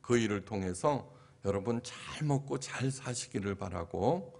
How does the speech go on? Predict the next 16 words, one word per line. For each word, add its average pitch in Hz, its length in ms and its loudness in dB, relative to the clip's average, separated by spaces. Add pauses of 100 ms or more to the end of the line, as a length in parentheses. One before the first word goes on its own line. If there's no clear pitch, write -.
(440)
주변에 123 560 6
있는 117 460 2 (300)
여러 143 180 0
사람들이 127 680 -2 (440)
나로 113 400 0
인해서 92 580 -2 (140)
행복해지는, 127 960 2 (280)
예, 85 180 -2 (640)
그런 98 320 4
기쁨을 104 760 0 (680)
소유하시기를 92 840 0
주의 92 300 0
이름으로 80 460 -4
간절히 95 640 -6
축원합니다. 85 760 -6 (800)
기도하십니다. 98 840 0